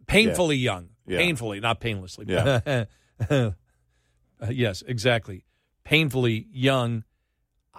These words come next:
Speaker 1: I didn't see that.
Speaker 2: No,
Speaker 1: I,
Speaker 2: I,
Speaker 1: now,
Speaker 2: I
Speaker 1: now,
Speaker 2: think
Speaker 1: I
Speaker 2: what, I think what that, what they were trying to make is, is the fact that his energy is so, you know, what it is. It's, it is younger energy, and, and maybe that was,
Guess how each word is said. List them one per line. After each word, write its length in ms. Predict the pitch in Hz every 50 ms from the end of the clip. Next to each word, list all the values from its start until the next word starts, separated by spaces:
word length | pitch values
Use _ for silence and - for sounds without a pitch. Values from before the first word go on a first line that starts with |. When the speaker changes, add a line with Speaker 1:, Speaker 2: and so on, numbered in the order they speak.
| - -
Speaker 1:
I 200 | - 139 160 202
didn't 260 | 208 226 233 214 175 135
see 240 | - - 214 202
that. 240 | 160 120 92 - - _ _ _ _ _ _ _ _ _ _ _ _ _ _ _ _ _
Speaker 2:
No, 300 | 226 226 247 240 226 208
Speaker 1:
I, 140 | 139 143 147 -
Speaker 2:
I, 80 | 175 185
Speaker 1:
now, 160 | 190 196 202
Speaker 2:
I 100 | 185 202
Speaker 1:
now, 140 | 208 202 196
Speaker 2:
think 180 | - 247 262 196
Speaker 1:
I 80 | 202
Speaker 2:
what, 220 | 214 214 196 170 220 208 -
I 80 | - 160
think 260 | - 208 214 190 -
what 120 | - 180 -
that, 180 | 160 156 - - _ _ _ _ - - - -
what 200 | 135 151 139 - _ _ _ _ _ _ 165 131 - - _
they 180 | 156 135 131 127
were 140 | 117 113 110
trying 320 | - - - 165 165 156 139
to 80 | 123
make 260 | 117 117 117 113 104 113
is, 140 | 95 -
is 220 | - - 113 98 -
the 100 | 117 104
fact 240 | 120 113 107 95 -
that 120 | 98 92
his 180 | 95 92 - -
energy 400 | - 160 147 139 120 101 104 98
is 100 | 95 90
so, 400 | - - 120 98 95 95 87 90 - _ _ _ _
you 100 | - 101
know, 200 | 95 80 71 - _ _ _
what 440 | - 110 127 - - 123 143 131 104
it 140 | 85 85 104
is. 340 | 120 110 - 71 85 -
It's, 300 | 98 92 80 - - - - _ _ _ _ _
it 120 | - 117 120
is 220 | 131 147 123 104
younger 440 | 110 123 123 151 123 107 107 98 - -
energy, 520 | 127 123 123 110 101 - 98 92 87 82 - _ _ _ _ _ _ _ _ _
and, 260 | 110 110 110 104 - - -
and 180 | 107 107 98 101
maybe 280 | 107 110 110 117 113
that 240 | 98 107 104 - -
was, 340 | 104 107 - - - -